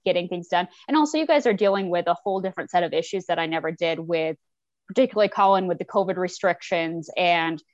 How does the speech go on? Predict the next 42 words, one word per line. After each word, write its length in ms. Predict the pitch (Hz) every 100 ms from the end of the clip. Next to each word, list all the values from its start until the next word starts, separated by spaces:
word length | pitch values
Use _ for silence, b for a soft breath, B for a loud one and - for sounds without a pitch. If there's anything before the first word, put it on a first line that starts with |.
| _ -
the 80 | 185
whole 380 | - 208 196 190
different, 680 | 196 180 - 175 170 - -
I 360 | _ _ _
mean, 120 | 190 180
Colin 260 | 214 214
and 160 | 202 175
I 100 | 170
talked 360 | 165 170 180 180
a 40 |
lot 260 | 180 175 185
when 160 | 175 190
he 120 | 175
was 160 | 175
coming 340 | - 175 165 160
in 360 | 180 175 170 - _ _ -
on 520 | 185 160 160 160 160 _ _ _ _ _ -
just 220 | 185 -
kind 220 | - 233
of 60 | -
how 600 | - 170 165 160 165 - -
things 260 | 190 175 185
have 120 | 165
been 160 | 180
done 200 | 185 175
in 80 | 170
the 120 | 175 -
past 540 | - 240 226 - - -
and 460 | 175 165 156 160 - _ _ _ _ -
how 280 | 196 175
we're 220 | 170 175 175
doing 400 | - 180 180 175
things 260 | 160 165
now. 300 | 185 190 190
And 340 | 170 165 165 - _ _ _ _ -
it's 160 | 208
a 60 | 208
whole 220 | 208 240
different 480 | 220 226 202 170 - _ _ _ _ -
scenario 600 | - 208 190 220 254 185
with 200 | 175 165
the 120 | 175